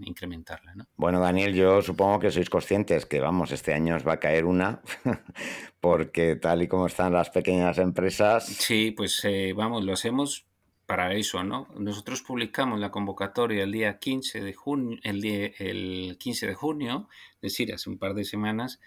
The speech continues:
Speaker 1: y ya tenemos más de cuatrocientas solicitudes, es decir,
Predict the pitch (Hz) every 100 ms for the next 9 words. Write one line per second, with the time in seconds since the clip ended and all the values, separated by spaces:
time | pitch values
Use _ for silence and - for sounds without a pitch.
0 | - - _ 101 95 107 104 104 101 104
1 | 113 104 104 107 101 95 101 95 95 -
2 | 92 - 110 131 113 87 - - 98 92
3 | 107 95